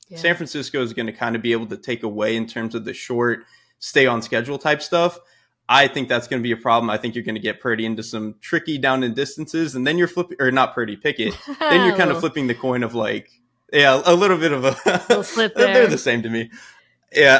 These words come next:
Speaker 2: um, but you're gonna get him into some tricky down and distances,
Speaker 1: Well,
Speaker 2: and I'm not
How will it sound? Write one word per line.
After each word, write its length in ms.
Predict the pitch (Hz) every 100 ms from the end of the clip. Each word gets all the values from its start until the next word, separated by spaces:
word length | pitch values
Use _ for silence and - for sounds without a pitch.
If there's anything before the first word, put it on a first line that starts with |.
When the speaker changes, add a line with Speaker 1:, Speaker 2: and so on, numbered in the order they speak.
| -
Speaker 2:
um, 520 | 139 139 131 123 123
but 160 | 120 175
you're 100 | 180
gonna 120 | 190
get 140 | 175 165
him 160 | 170
into 140 | 160 139
some 260 | 139 131
tricky 280 | 120 143 131
down 240 | 120 117 117
and 140 | 110
distances, 440 | 110 - 98 -
Speaker 1:
Well, 80 | 98
Speaker 2:
and 80 | 104
I'm 220 | 113 120
not 280 | 113 113 104